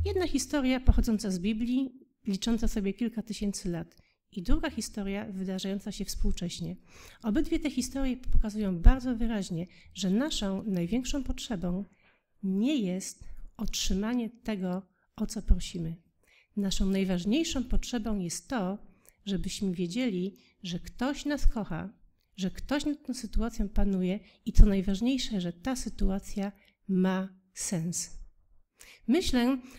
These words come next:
że gdyby z jakiegoś powodu Pan Bóg każdemu z nas powiedział w tej chwili, dlaczego przechodzimy przez rzeczy,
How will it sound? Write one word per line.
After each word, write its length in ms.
że 180
gdyby 340
z 40
jakiegoś 360
powodu 360
Pan 300
Bóg 180
każdemu 480
z 100
nas 480
powiedział 500
w 80
tej 180
chwili, 440
dlaczego 480
przechodzimy 680
przez 300
rzeczy, 480